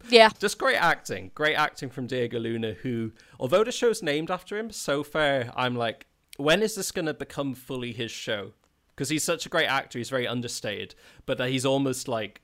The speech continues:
Speaker 2: just who he is at the moment, he's got to underplay himself, 'cause he's not even <laughs> himself, he's Clem, you know?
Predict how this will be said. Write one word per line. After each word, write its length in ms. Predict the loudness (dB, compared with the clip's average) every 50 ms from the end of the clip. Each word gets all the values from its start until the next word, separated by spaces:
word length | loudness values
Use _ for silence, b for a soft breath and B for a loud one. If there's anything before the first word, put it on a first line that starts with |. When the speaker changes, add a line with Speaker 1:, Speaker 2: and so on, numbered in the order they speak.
| _ _ -20 -10
Speaker 2:
just 220 | -6 -6 -4 -4 -2
who 100 | 0 0
he 100 | 2 2
is 140 | 0 -2 -2
at 80 | -6
the 60 | -8 -6
moment, 320 | -2 -2 -2 -2 -2 -6
he's 180 | -10 -10 -10 -8
got 260 | -8 -8 -8 -8 -8 -10
to 120 | -10 -8 -6
underplay 580 | -4 -2 -2 0 0 -2 -4 -2 -2 -2 -2 -2
himself, 580 | -4 -8 -8 -8 -6 -2 -2 -2 -2 -2 -8 -12
'cause 160 | -10 -8 -4
he's 200 | -4 -4 -4 -2
not 160 | -4 -4 -4
even 240 | -4 -6 -6 -6 -6
<laughs> 80 | -6 -6
himself, 480 | -4 -4 0 0 0 0 0 -2 -2 -4
he's 200 | -6 -6 -6 -6
Clem, 540 | -10 -8 -6 -4 -2 -2 -2 -4 -6 -10 -10
you 120 | -8 -8 -4
know? 240 | -4 -2 -4 -4